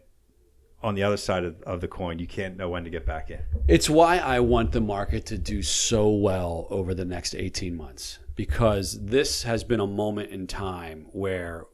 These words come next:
Speaker 2: we've heard repeatedly, it has to go down. Wh-, I know it's gonna go down because of coronavirus and because of the election and because of where this country is today.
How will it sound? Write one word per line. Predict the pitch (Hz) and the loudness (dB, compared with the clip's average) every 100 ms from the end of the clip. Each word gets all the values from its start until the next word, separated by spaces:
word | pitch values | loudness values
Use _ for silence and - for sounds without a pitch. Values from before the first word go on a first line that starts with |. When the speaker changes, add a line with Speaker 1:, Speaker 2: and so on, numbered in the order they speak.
| 95 104 | -18 -6
Speaker 2:
we've | 104 107 | -2 0
heard | 107 92 | 0 -2
repeatedly, | 90 - 120 104 80 80 - - _ - _ _ - | -2 -4 -4 -4 -6 -8 -12 -18 _ -20 _ _ -4
it | 117 - | -4 -4
has | - 135 123 - | -2 2 2 0
to | - | -4
go | 95 90 | -2 -2
down. | 85 80 - - _ _ _ - - _ - _ _ - | -2 -8 -12 -20 _ _ _ -20 -20 _ -20 _ _ -8
Wh-, | 117 131 127 | 4 6 8
I | 139 | 8
know | 135 131 127 117 95 | 8 6 6 6 4
it's | - | 2
gonna | 110 95 | -2 -2
go | 92 87 | -2 -2
down | 101 87 85 80 | -2 -4 -6 -6
because | 95 - 101 95 | -8 -4 -4 -4
of | 85 | -8
coronavirus | - 95 110 123 113 107 107 104 - - - - | -6 -2 2 4 4 2 0 -2 -4 -12 -18 -10
and | 104 | -8
because | 95 - 120 110 | -6 -2 -2 0
of | 101 | -2
the | 104 | -2
election | 90 85 - - - - - - - | -2 -6 -8 -10 -12 -20 -20 -20 -14
and | 107 | -8
because | 95 - 104 127 127 110 | -2 0 2 4 4 2
of | 101 92 | -2 -4
where | 98 117 123 120 | 2 4 4 4
this | 104 110 - | 2 0 -4
country | - - 120 107 107 98 | -12 -6 -4 -4 -6 -8
is | 110 101 92 | -6 -4 -4
today. | - 95 82 80 73 | -4 -6 -6 -8 -10